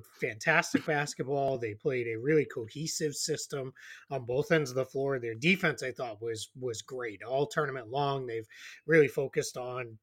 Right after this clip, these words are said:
doing a lot of what the Utah Jazz does, funneling things inside to Rudy Gobert and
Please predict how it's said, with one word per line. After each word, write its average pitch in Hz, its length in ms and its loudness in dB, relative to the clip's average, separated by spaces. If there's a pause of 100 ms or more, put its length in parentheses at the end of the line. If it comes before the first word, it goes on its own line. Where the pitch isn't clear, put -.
doing 135 520 0
a 135 100 -2
lot 151 180 6
of 180 60 6
what 170 160 4
the 160 80 0
Utah 175 300 0
Jazz 151 360 0
does, 107 400 -10
funneling 147 440 -2
things 143 260 -4
inside 143 480 -4
to 139 80 -10
Rudy 123 240 -8
Gobert 156 560 -2
and 131 100 -14